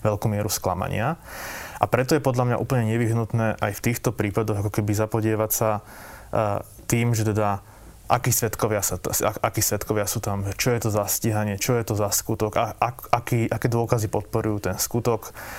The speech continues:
A pokiaľ toto podľa mňa zvládneme, e, tak si myslím, že áno, časť tých ľudí bude odsúdená a podľa mňa to naplní aj tie očakávania verejnosti, e, e, správne.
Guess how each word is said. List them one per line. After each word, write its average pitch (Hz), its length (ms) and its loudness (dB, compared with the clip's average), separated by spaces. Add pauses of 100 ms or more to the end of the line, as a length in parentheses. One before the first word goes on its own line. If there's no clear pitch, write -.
(380)
A - 160 2
pokiaľ 147 400 4
toto 135 400 2
podľa 127 240 2
mňa 123 160 4
zvládneme, 104 720 2
e, 202 60 -2 (880)
tak - 320 -2
si - 80 2
myslím, 120 320 2
že 113 160 2
áno, 123 160 2
časť 120 320 0
tých 113 80 2
ľudí 104 160 2
bude 107 240 2
odsúdená 147 640 0
a 131 80 -2
podľa 113 320 0
mňa 107 80 0
to 104 100 -4
naplní 107 460 0
aj 98 80 -4
tie 104 160 0
očakávania 101 560 0
verejnosti, 104 560 0
e, 175 80 -2
e, - 180 -6 (1120)
správne. 101 560 0